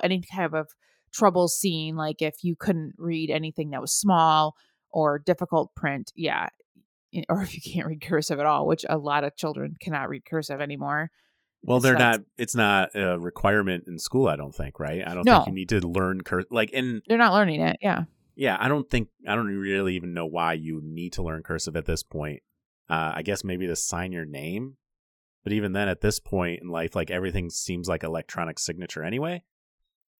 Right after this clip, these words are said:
Speaker 2: Anyway, it, so, but that's the thing is, like, there was a couple times reading that, I'm just like, Mm, you know, that's, like, how would, I thought to my,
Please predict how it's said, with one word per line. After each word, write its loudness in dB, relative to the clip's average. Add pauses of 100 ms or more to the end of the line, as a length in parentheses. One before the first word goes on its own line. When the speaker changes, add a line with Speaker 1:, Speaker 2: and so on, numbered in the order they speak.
Speaker 2:
Anyway, 2 (220)
it, -8 (360)
so, 2
but 4
that's 4
the 4
thing 4
is, -2
like, 2 (800)
there 2
was 2
a 4
couple 4
times 6
reading 2
that, 2
I'm -4
just -4
like, 0
Mm, -6 (400)
you -6
know, -2
that's, -4 (440)
like, -2
how 2
would, 4
I 6
thought 4
to 0
my, 0